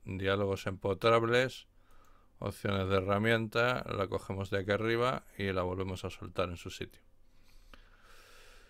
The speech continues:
Modo de operación. Cuando usa esta herramienta, primero tiene que elegir modificar la perspectiva. Esto funciona como la herramienta perspectiva.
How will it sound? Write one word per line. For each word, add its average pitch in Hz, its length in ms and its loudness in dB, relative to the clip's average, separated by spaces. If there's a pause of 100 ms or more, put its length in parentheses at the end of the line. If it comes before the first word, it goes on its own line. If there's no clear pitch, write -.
(1700)
Modo 110 500 6
de 107 160 6
operación. 92 760 0 (220)
Cuando 95 360 2
usa 107 280 2
esta - 220 0
herramienta, 107 580 4
primero 104 360 2
tiene 101 260 2
que 101 100 0
elegir 110 440 4
modificar 98 600 2
la 107 220 4
perspectiva. - 720 0 (840)
Esto 104 320 0
funciona 107 600 4
como 101 260 2
la 98 80 6
herramienta 98 600 2
perspectiva. 98 800 0